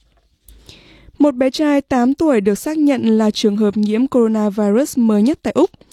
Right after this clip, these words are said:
Tin tức được đưa ra trong thời điểm những người Úc đầu tiên di tản từ Vũ Hán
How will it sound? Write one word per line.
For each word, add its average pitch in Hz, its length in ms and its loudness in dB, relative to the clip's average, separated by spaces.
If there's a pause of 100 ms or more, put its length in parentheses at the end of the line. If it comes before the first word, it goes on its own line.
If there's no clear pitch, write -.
(420)
Tin 247 160 2
tức 330 160 -2
được 240 100 -2
đưa 214 160 0
ra 214 340 -2
trong 214 260 -4
thời 214 160 0
điểm 208 220 0 (360)
những 277 180 2
người 320 100 2
Úc 349 160 -2
đầu 240 220 0
tiên 247 320 0
di 233 220 -2
tản 202 360 -2
từ 196 140 -2
Vũ 214 140 -4
Hán 214 340 2